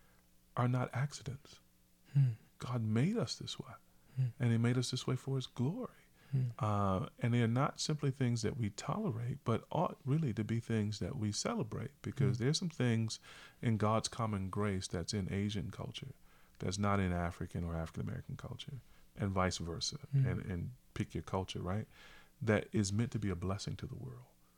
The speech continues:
Speaker 1: because
Speaker 2: Hmm.
Speaker 1: that's how God has made us. You know, it's an echo of his grace.
Speaker 2: Yeah.
Speaker 1: Uh, and we need to spend some more time mining that and appreciating that and growing from that.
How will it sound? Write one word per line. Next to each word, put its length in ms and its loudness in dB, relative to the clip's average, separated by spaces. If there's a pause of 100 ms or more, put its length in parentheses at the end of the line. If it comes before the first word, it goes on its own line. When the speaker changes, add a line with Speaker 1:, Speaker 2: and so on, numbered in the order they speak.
(340)
Speaker 1:
because 260 4
Speaker 2:
Hmm. 60 2
Speaker 1:
that's 100 -2
how 120 0
God 220 -4
has 160 -8
made 240 -6
us. 260 -14 (140)
You 80 -6
know, 100 -6
it's 140 -4
an 100 -6 (140)
echo 360 -2
of 100 -6
his 160 -8
grace. 500 -12
Speaker 2:
Yeah. 140 2 (380)
Speaker 1:
Uh, 280 0
and 120 0
we 100 2
need 100 2
to 80 -2
spend 260 -2
some 100 0
more 140 0
time 340 -2
mining 460 0
that 280 -8
and 120 -2
appreciating 640 -2
that 260 -6
and 240 -4
growing 360 -4
from 180 -8
that. 180 -8